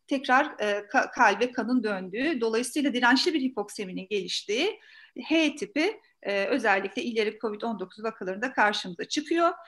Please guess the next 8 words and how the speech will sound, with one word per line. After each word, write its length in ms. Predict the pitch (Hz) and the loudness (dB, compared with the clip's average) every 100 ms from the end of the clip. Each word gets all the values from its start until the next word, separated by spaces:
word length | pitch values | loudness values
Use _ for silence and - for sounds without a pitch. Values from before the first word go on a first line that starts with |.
| - | -4
ve 80 | 311 | -4
solunum 380 | 302 330 320 294 | 0 0 2 2
yetmezliğini 580 | 285 285 254 240 240 254 | 0 2 2 2 -2 -4
tedavi 400 | 285 240 226 226 | 0 2 4 2
ederken 600 | 240 254 240 - 185 185 | 4 2 2 -2 -6 -6
de 100 | 226 | -8
uyguladığımız 640 | 240 233 240 233 247 247 | -6 0 0 2 2 2
yöntemler 500 | 208 196 190 180 190 | 0 -4 -6 -6 -4